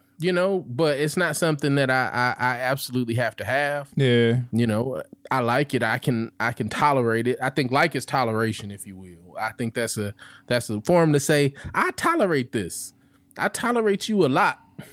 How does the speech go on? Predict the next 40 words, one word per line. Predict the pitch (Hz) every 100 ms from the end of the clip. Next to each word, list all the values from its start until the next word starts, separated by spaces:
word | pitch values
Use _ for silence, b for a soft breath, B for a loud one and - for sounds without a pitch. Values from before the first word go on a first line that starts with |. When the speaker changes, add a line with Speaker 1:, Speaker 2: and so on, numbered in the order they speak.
| -
Speaker 1:
But, | 120 127 120 -
uh, | 131 127 127 117 185
Speaker 2:
<laughs> |
Speaker 1:
if | 185 143 139
you | 120
le-, | 135 170 - - B B -
but | 113
if | 127
you | 160 151
left, | 180 240 190 - - -
I'd | 120 151
be | 208
cool | 196 285 262 214 196 -
with | 143
it, | 139 - 185 156 170 143 139
Speaker 2:
<laughs> |
Speaker 1:
essentially, | 139 156 147 156 156 151 b b b b
you | - 147
know? | 123
Speaker 2:
So, | 131 165
I | 160
mean, | 185 180
I | 180
feel | 202
like | 180 160
you're | 160
saying, | 160 160 147
like, | 135
love | 131 135 151 147 127 131
and, | 139 131 127 117
and | 135 127
like | 131 143 131
have | 131
a | 127
lot | 131 127
of | 120
attributes | 123 127 123 135 123
that | 127
are | 117
similar. | - 139 143 151 151 160